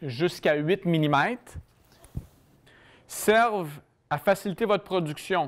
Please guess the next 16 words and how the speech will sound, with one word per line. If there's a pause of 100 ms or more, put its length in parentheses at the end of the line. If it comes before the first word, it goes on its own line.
Pour
éviter
d'avoir
à
réajuster
votre
machinerie, (300)
dépendant
de
votre
application,
il
est
beaucoup
plus
simple